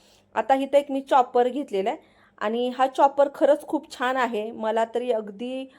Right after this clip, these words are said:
अ, माझं काम आहे ना, अगदी निम्म झाल्यागत होतं या चॉपरमुळं. आता इथं मी काही भाज्या कट करून घेते. तर इथं सर्वात पहिल्यांदा आहे ना, एक, अ, मीडियम साईजचा कांदा घेतलेला आहे आणि हा कांदा आहे ना,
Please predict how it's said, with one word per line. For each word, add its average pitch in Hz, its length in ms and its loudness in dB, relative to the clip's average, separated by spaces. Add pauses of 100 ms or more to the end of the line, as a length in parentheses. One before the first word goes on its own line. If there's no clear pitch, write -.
(240)
अ, 226 320 4 (180)
माझं 240 380 0 (300)
काम 254 260 2
आहे 220 100 -2
ना, 208 200 -2
अगदी 220 320 -2
निम्म 247 340 -2
झाल्यागत 233 480 -2
होतं 208 300 -4 (360)
या 202 180 -2
चॉपरमुळं. 208 680 -2 (480)
आता 220 200 0
इथं 269 220 -2
मी 277 120 0
काही 269 280 -4
भाज्या 247 400 -2
कट 254 400 -2
करून 226 300 0
घेते. 247 400 -6 (340)
तर 226 80 -2
इथं 247 340 -2 (100)
सर्वात 240 240 2
पहिल्यांदा 233 500 -2
आहे 226 100 0
ना, 208 160 -6 (100)
एक, 220 320 -6
अ, 233 160 0 (380)
मीडियम 240 320 0
साईजचा 233 420 -2
कांदा 214 420 -2
घेतलेला 214 380 -4
आहे 269 160 -6
आणि 202 200 -8
हा 214 140 -8
कांदा 214 380 -4
आहे 214 80 0
ना, 196 180 -8